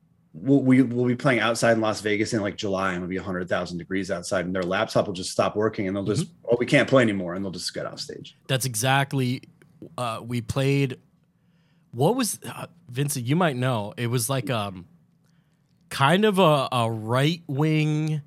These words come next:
Speaker 2: fest in New York, like, upstate.
Speaker 1: Who is we? Am I, we both,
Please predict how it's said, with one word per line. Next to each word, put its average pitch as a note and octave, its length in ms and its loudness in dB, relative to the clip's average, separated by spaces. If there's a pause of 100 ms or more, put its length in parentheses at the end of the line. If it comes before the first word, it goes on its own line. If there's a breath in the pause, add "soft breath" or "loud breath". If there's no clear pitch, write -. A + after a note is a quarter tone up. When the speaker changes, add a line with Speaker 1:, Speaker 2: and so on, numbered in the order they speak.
(160)
Speaker 2:
fest - 840 -2 (500)
in B2 200 0
New B2 100 2
York, A#2 480 -2 (1200)
like, A2 260 -4
upstate. A2+ 580 -4 (500)
Speaker 1:
Who E3 100 4
is G#2 300 0
we? D#3+ 400 4
Am G#2+ 120 -2
I, C#3 200 4
we C3 340 2 (140)
both, C3+ 340 2